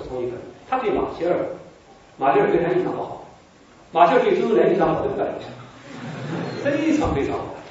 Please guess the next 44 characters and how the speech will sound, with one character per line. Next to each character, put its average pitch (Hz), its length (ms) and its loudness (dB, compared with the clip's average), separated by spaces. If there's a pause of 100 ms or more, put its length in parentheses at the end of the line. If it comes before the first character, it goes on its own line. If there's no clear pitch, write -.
(560)
周 285 120 2
恩 294 240 6
来， 175 80 2
现 - 120 2
在 - 80 8
我 - 80 6
们 - 100 2
知 - 100 0
道， - 140 2
周 240 180 2
恩 185 40 4
来 - 160 6
有 - 80 4
一 - 80 0
次 - 140 0
把 - 220 -2
非 349 200 4
常 170 220 2
重 - 180 2
要 113 120 4
的 - 60 0
一 - 60 -4
个 - 60 -4
小 - 160 -4
笔 - 100 -10
记 - 120 -6
本 - 120 -6 (1080)
丢 240 140 -2
在 226 120 0
马 - 160 -4
歇 202 100 -2
尔 175 80 0
的 156 80 -4
车 147 120 -8
子 147 140 -4
上， 147 100 -8 (600)
马 202 220 10 (100)
歇 - 80 8
尔 - 100 6
居 - 120 2
然 175 220 6
没 - 100 8
有 - 100 6
看， - 440 -2